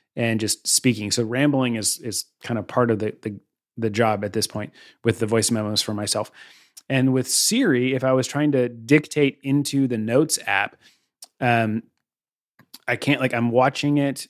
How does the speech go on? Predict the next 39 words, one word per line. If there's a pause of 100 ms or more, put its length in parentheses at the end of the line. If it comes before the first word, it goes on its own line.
and
I'm
speaking
and
making
sure
it's (100)
catching
the
words
that
I'm
saying. (420)
And (140)
because
I'm
dictating
it (260)
in
real
time,
it's
not
capturing
the
audio
for
me. (400)
And
then
it's
just, (260)
I,
I, (200)
I
feel
like
it's
a,